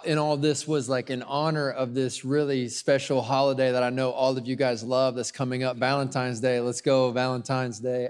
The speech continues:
out here. Yeah, there's, like, three people clapping for Valentine's Day, <laughs> you know? Pressure's on for all of you who didn't get reservations and all the,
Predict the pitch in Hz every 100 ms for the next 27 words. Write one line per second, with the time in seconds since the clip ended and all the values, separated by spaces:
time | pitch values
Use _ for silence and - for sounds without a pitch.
0 | 117 110 123 127 131 113 104 _ _ _
1 | _ _ _ - - 139 139 135 123 123
2 | 139 113 - 147 131 131 135 135 127 127
3 | 113 117 127 135 135 135 131 147 131 127
4 | - 139 117 160 123 - - - - -
5 | - _ _ _ _ - 214 180 - -
6 | _ - 175 165 165 151 151 156 135 139
7 | 139 147 143 139 139 135 139 139 127 110
8 | 160 170 - 160 156 156 131 135 139 123